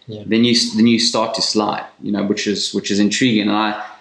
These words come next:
Speaker 2: and I think also, and I, and I know, I'm assuming, but I, I say I know, but to have that, that mental focus on always trying to evolve, always trying to prove yourself, always trying to be
Speaker 1: Mm.
Speaker 2: better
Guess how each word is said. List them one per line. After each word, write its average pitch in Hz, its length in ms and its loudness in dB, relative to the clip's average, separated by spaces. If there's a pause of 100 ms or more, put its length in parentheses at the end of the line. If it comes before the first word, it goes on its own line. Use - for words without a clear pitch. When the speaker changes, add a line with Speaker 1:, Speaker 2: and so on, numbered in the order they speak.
(220)
Speaker 2:
and 104 100 0
I 107 140 0
think 131 180 0
also, 117 340 2
and 104 160 0
I, 82 100 0
and 104 100 0
I 110 40 2
know, 110 320 2
I'm 95 220 0
assuming, 110 420 2
but 104 120 -2
I, 107 160 0
I - 400 -6
say 107 220 -2
I 107 80 0
know, 110 300 2
but 107 160 0 (1000)
to 110 180 2
have 120 300 -2
that, 110 260 0 (460)
that 101 320 -2
mental 107 920 2
focus 113 500 0
on 101 80 0
always 113 280 4
trying 104 180 0
to 98 80 2
evolve, 104 420 2
always 110 200 2
trying 101 200 -2
to - 60 -12
prove 107 240 0
yourself, 104 280 -2
always 107 180 0
trying 107 160 0
to 98 40 2
be 101 100 2
Speaker 1:
Mm. - 60 -14
Speaker 2:
better 117 380 -2